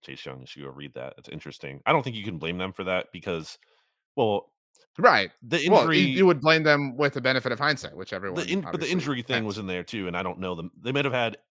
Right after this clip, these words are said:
Speaker 1: medical information that suggested things are really concerning, so I don't know. I can't speak on that.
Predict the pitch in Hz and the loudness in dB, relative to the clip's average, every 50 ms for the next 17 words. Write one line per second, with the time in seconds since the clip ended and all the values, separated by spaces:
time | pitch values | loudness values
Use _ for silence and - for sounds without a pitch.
0 | _ - 113 123 120 - 113 104 101 95 87 101 95 92 90 - - 101 87 85 | _ -8 -6 -6 -6 -6 -6 -6 -6 -6 -8 -8 -8 -8 -8 -8 -10 -10 -8 -8
1 | 80 - - 107 85 78 90 90 82 - - 90 82 78 73 _ - - - 104 | -10 -10 -12 -16 -14 -10 -8 -10 -10 -8 -10 -12 -12 -12 -14 _ -18 -14 -10 -10
2 | 87 85 78 80 80 78 85 90 80 80 73 - 85 73 71 - - 82 73 69 | -10 -10 -10 -10 -12 -10 -10 -10 -10 -12 -12 -14 -14 -14 -12 -10 -8 -8 -8 -8
3 | 69 71 71 76 - - 101 87 117 110 98 87 - 90 90 82 80 80 80 90 | -10 -12 -14 -14 -10 -8 -6 -6 -6 -6 -6 -8 -8 -8 -8 -6 -8 -8 -10 -10
4 | - 92 80 71 - - 98 - - 80 80 80 80 78 - | -10 -10 -12 -12 -12 -16 -14 -12 -12 -10 -10 -8 -10 -10 -12